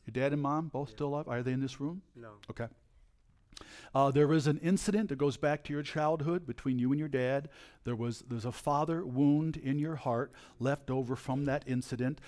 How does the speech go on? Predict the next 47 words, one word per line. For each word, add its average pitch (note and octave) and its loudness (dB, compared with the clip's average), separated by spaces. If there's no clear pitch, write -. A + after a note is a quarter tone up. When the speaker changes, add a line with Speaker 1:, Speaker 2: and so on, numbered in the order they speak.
Speaker 1:
The A2+ -6
Holy C#3+ 2
Spirit D3+ -4
will A#2+ -6
take D#3 -2
you C#3+ -4
back C#3 -4
to F3 -2
that D#3+ 0
incident D#3 -2
and A#2+ -4
say, B2 -2
"That's D3+ 4
what D#3 0
he E3+ 4
was D3+ -6
talking C3 -4
about." G#2+ -2
The B2 -4
Lord C3+ 4
wants C3 -2
to A#2+ -6
close C3 0
or A#2 -6
heal C3 0
that A#2+ -6
father C3+ 0
wound B2 0
in A#2 -2
your D3+ -2
heart. B2 -2
Doesn't E3 0
mean F#3 4
he F#3 2
wasn't E3+ 2
a D#3 -2
great D3+ 2
dad, C3 0
just D#3+ -4
that D#3 -2
something F3 0
that D3+ 0
was C#3+ 2
done F3 4
or D#3+ 4
not D3 2
done, A#2 -2